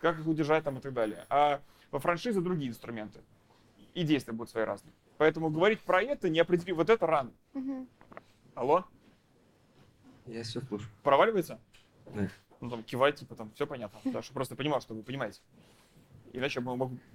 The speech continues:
Speaker 1: подробнее рассказывать, что я вижу,
Speaker 2: Все
Speaker 1: не понимаю.
Speaker 2: нормально, да.
Speaker 1: Есть еще ниже слой, это слой отношений. Слой отношения — это отношения с миром, отношения между партнерами,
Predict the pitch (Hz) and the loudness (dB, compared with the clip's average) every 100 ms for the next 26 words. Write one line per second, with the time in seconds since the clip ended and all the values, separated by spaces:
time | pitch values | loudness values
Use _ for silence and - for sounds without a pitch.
0 | - _ 139 165 127 117 - 135 98 - | -20 _ 6 6 4 -4 0 0 0 -14
1 | - 120 139 135 330 339 247 226 - 220 | -6 -4 -4 -4 -4 -4 -6 -10 -16 -20
2 | _ - - - - - - 127 208 226 | _ -20 -20 -20 -20 -18 -12 -2 -2 0
3 | 180 226 202 170 156 - 202 247 175 156 | 4 6 6 4 2 4 6 6 4 -2
4 | 170 190 175 147 165 131 - _ _ _ | 2 2 2 -2 0 -2 -4 _ _ _
5 | _ - - - 175 190 175 165 220 254 | _ -20 -20 -4 4 6 4 2 0 0
6 | 233 226 - _ _ - 180 185 165 156 | -2 -6 -12 _ _ -2 -2 2 0 0
7 | 151 202 202 175 170 165 _ _ _ - | -2 -2 0 0 0 -2 _ _ _ -20
8 | - - - 196 220 214 208 - - 143 | -20 -12 -4 4 6 6 2 -10 -2 0
9 | 156 - 190 156 143 127 147 143 151 170 | 0 2 2 2 0 2 2 0 2 0
10 | 180 202 208 185 180 | 2 0 0 -2 -8